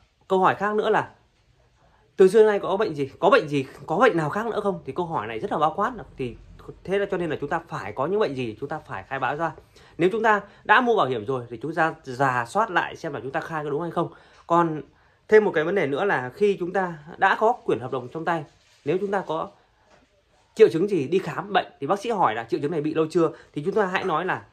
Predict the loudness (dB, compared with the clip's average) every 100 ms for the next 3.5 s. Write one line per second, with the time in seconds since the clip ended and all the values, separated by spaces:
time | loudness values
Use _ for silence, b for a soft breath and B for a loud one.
0 | -4 0 0 0 -6 _ _ _ _ _
1 | _ 0 2 2 0 0 0 0 0 -4
2 | -12 -4 -2 -2 -6 -20 _ -4 -2 0
3 | 0 2 2 2 -4